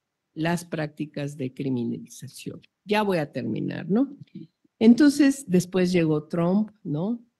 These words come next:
Ella menciona que en ese momento entrábamos en una era de la cual no hemos salido, de violenta gestión y exclusión permanente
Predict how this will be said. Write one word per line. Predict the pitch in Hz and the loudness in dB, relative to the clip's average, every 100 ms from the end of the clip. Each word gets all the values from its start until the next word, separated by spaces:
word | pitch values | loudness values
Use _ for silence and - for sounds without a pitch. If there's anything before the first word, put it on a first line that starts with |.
| _ _ _ | _ _ _
Ella | 208 220 233 | 0 4 6
menciona | 208 185 185 220 208 208 202 | 8 6 2 2 4 2 2
que | 185 | 0
en | 175 | 0
ese | 180 196 | 0 -2
momento | 190 180 185 202 214 214 220 220 | 0 0 0 -2 -4 -4 -6 2
entrábamos | 175 175 185 190 185 165 - | 2 4 2 4 4 2 0
en | 170 | 2
una | 165 165 165 160 156 160 _ | 4 4 2 0 -2 -4 _
era | 175 180 175 170 185 _ _ | 2 2 0 -4 -8 _ _
de | 160 | 0
la | 147 147 | 0 0
cual | 165 160 160 | -4 0 2
no | |
hemos | 156 156 - | 2 0 -2
salido, | 139 147 147 156 180 _ _ _ _ _ _ - | -8 -6 -6 -8 -10 _ _ _ _ _ _ -4
de | 160 170 | 4 6
violenta | 180 180 185 185 196 | 6 6 4 2 0
gestión | 196 202 - - 185 170 170 | -6 -6 -8 -6 2 4 6
y | 160 | 4
exclusión | 160 - 139 - - 160 156 | 2 -6 -6 -2 2 4 4
permanente | 160 151 143 143 139 147 147 156 170 | 4 4 6 6 4 2 -2 -6 -8